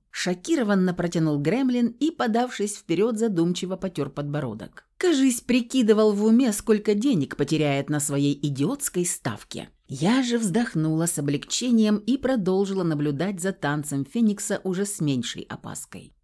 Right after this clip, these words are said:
Как же он был хорош! Не мужчина, мечта. Ловкий, гибкий, верткий, быстрый, как ветер.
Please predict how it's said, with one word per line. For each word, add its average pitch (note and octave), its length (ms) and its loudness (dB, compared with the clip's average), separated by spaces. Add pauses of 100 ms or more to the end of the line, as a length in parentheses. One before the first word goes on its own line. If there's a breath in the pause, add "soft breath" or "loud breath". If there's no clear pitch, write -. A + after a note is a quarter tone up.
(120)
Как C4+ 320 4
же G#3 340 0
он E3 320 0
был C3 300 -2
хорош! A#2 800 -8 (140)
Не F3 260 4
мужчина, C4+ 720 2
мечта. D3 800 -4 (340)
Ловкий, F3 640 0
гибкий, E3 640 0
верткий, E3 600 0
быстрый, E3 580 2
как D3+ 180 -4
ветер. C3 540 -4